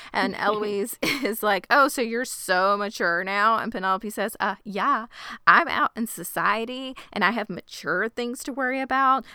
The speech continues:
Speaker 1: like marriage." And Eloise says, "Oh, you don't care about marriage." And Penelope says, "What if I do?" I kinda do. "I don't expect you to understand. Not everyone can be a pretty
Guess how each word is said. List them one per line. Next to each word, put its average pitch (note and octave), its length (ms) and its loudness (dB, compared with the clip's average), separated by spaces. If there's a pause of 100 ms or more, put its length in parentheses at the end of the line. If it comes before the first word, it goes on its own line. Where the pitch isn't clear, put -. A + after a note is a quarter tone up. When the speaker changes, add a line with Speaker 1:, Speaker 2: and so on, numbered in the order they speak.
(140)
Speaker 1:
like E3+ 260 -2
marriage." E3+ 840 0
And - 140 -2
Eloise F3+ 420 -2
says, G3 320 2
"Oh, A#3 40 -2
you C4 200 -4
don't F4+ 160 -4
care D3+ 220 -6
about D#3 280 -2
marriage." E3 580 -2
And G3+ 400 -6
Penelope B3+ 380 -2
says, A#3+ 260 -2
"What D4+ 300 6
if E4+ 320 2
I C#4 260 8 (120)
do?" C4 560 4 (580)
I A#3+ 60 -6
kinda D4+ 320 -8
do. D#4+ 160 -6 (500)
"I A3 120 8
don't A#3 200 2
expect - 440 -2
you G#3+ 240 -6
to - 180 -4
understand. G#3+ 960 -4 (180)
Not G3+ 220 6
everyone A3 480 0
can A#3+ 180 -4
be F#3+ 140 -4
a F#3 60 -4
pretty G#3 540 -6